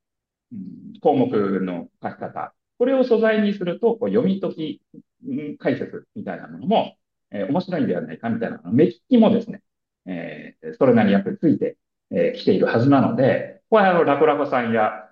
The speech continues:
寺澤さんに、あの、いい単語を選んでいただきたいなっていうのは、あの、なんとなく思っていたところ、あの、今回、あの、ベアを取り上げて、えー、いただきまして、これは、あの、えーと、ベアは二つありますよね。あの、熊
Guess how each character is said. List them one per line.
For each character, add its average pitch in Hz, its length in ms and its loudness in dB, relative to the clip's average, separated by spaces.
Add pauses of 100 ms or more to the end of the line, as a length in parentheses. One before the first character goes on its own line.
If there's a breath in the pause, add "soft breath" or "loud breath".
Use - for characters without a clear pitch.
寺 117 200 0
澤 110 200 -2
さ 101 120 -6
ん 87 100 -12
に、 90 220 -12
あ 92 60 -12
の、 82 160 -6
い 196 220 4
い - 20 -4
単 95 200 2
語 87 80 2
を 82 60 2
選 113 220 2
ん 92 80 -2
で - 280 -6
い - 60 -14
た 107 100 0
だ 98 120 -2
き - 80 -10
た 98 100 -4
い - 80 -8
な 120 280 0
っ - 20 -10
て - 60 -8
い - 40 -10
う - 20 -12
の - 80 -12
は、 98 440 -4
あ 95 60 -12
の、 92 80 -4
な 135 100 2
ん 139 60 0
と - 60 0
な 95 80 -2
く 90 60 -2
思 160 240 2
っ - 40 -8
て - 100 -4
い - 60 -14
た 95 100 -6
と - 80 -8
こ - 120 -8
ろ、 160 280 4
あ 110 40 0
の、 95 100 -4
今 - 160 0
回、 - 140 -2
あ - 20 -10
の、 - 180 -16 (280)
ベ 220 160 6
ア - 360 -4 (680)
を - 240 -4
取 101 160 -2
り - 60 0
上 - 140 -6
げ - 60 -
て、 - 300 -10 (180)
え 78 400 -10
ー、 - 40 -20
い - 20 -20
た - 120 -6
だ 73 240 -10
き - 140 -20
ま - 160 -20
し - 160 -20
て、 - 540 -2
こ 233 80 2
れ 262 80 2
は、 240 80 2
あ - 20 0
の、 - 460 -2 (520)
え 147 120 -4
ー 147 60 -6
と、 - 220 -4
ベ 262 160 4
ア 240 100 6
は - 120 0
二 262 160 0
つ 262 460 -4 (140)
あ 220 80 0
り 220 60 2
ま 214 60 0
す - 80 -2
よ - 60 -2
ね。 - 120 -10
あ 262 60 -4
の、 - 120 -4
熊 - 520 0